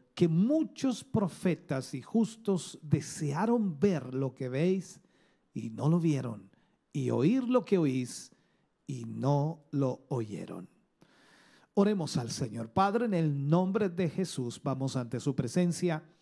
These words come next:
dando muchas gracias, Señor, por,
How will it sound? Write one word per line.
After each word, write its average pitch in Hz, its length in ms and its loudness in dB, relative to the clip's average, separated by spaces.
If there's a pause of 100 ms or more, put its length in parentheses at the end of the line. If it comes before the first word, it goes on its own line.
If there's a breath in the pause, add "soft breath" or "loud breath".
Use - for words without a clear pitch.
(1000 loud breath)
dando 226 280 2
muchas 185 420 2
gracias, 165 580 4
Señor, 156 460 2
por, 160 220 2